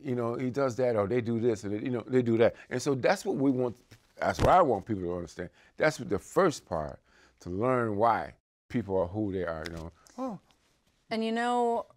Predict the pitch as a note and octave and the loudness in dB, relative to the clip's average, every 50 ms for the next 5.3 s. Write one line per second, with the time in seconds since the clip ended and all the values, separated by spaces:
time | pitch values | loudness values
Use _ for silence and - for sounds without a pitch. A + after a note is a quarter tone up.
0 | _ - G#3 G#3+ A3+ G#3+ G#3 A3 A3 G#3+ G3+ G3 G#3 G#3 - A3+ G3+ G3 A3 G#3+ | _ -10 0 4 4 4 6 4 2 2 2 0 -6 -6 -6 -8 -6 -2 -2 -2
1 | C#4 - _ _ - - - - - - - _ _ _ _ _ _ - - - | -2 -2 _ _ -20 -20 -20 -20 -20 -20 -20 _ _ _ _ _ _ -20 -20 -20
2 | - - - _ _ _ - B3+ B3 G#3+ G3+ B3 A#3+ - - C#4 C#4 F#3+ A3 A3+ | -20 -20 -20 _ _ _ -2 -2 -2 0 0 -4 -4 -2 2 2 2 2 2 -2
3 | - - B3 - - - C4+ C4 C4+ C4+ - B3 A#3 - - - A#3 B3 C#4+ D#4 | -6 -8 -10 -10 -6 -4 -2 -2 -2 -2 -2 -4 -4 -4 -6 -6 -4 -2 -2 -2
4 | C4 - - - - - - - _ - - - _ - G3+ G#3+ G3+ A#3 A#3 A3 | -2 -4 -8 -12 -12 -14 -14 -14 _ -20 -20 -20 _ -8 -8 -6 -2 0 2 2
5 | G#3 G3+ G3 F#3+ F3+ F3+ | 4 2 2 0 -2 -4